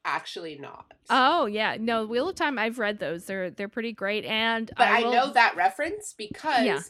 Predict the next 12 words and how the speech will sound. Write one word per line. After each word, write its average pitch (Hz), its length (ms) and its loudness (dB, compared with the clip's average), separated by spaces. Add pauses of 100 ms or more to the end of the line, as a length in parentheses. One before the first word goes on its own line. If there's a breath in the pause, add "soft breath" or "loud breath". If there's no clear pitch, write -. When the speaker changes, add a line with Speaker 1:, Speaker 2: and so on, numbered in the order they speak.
(680 soft breath)
Speaker 2:
'Cause 285 140 2
Speaker 1:
my - 80 0
Speaker 2:
of 247 40 -2
the 247 60 4
Speaker 1:
husband 220 260 4
and 196 80 2
I 196 220 2 (140)
watched 175 320 0
that - 180 -2
terrible 160 840 -4
Speaker 2:
<laughs> 240 200 -2
Yeah. - 100 8